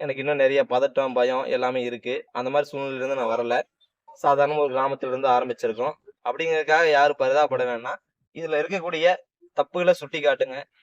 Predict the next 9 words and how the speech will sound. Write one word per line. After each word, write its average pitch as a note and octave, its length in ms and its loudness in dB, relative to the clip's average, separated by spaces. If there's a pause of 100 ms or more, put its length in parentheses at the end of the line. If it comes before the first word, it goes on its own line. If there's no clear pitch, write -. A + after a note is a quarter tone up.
(160)
என்னென்ன E3 240 -2
மாற்றங்கள் D3+ 420 4
பண்ணா D3 180 2
நல்லா C3+ 240 0
இருக்குன்னு C3+ 280 -4
சொல்லுங்க. B2 260 -2 (480)
நீங்க F3 280 -6
கொடுக்குற E3+ 360 -4
அங்கீகாரமும் D#3 680 2